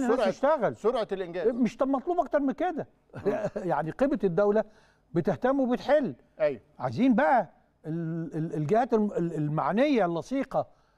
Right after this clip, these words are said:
Speaker 1: بالرياضة واللصيقة بالأندية المؤسسات اللي منها النادي الأهلي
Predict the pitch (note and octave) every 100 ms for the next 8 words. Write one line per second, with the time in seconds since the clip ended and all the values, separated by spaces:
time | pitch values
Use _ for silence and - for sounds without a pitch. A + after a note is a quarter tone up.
0 | _ E3 F3 A3+ B3+ G3 E3+ E3+ C4 -
1 | F3 E3 A#3+ A3+ F#3+ F3 A#3 A3 F#3 F3
2 | F3 G3+ A#3 - _ _ - G#3+ B3+ A3
3 | C4 A#3 G#3 B3 G#3+ A3 A#3+ G#3+